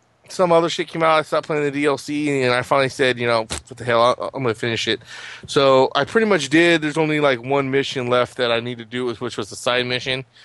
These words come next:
uh, which is, like, you know, it's like one of those missions, like, "I need fifty claptrap parts."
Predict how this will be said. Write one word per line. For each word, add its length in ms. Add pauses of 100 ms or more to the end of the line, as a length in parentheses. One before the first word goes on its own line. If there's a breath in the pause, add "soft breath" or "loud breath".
(640 soft breath)
uh, 320
which 240
is, 180
like, 280 (200)
you 120
know, 260
it's 140
like 120
one 100
of 40
those 160
missions, 300
like, 180
"I 160
need 200
fifty 540
claptrap 640
parts." 460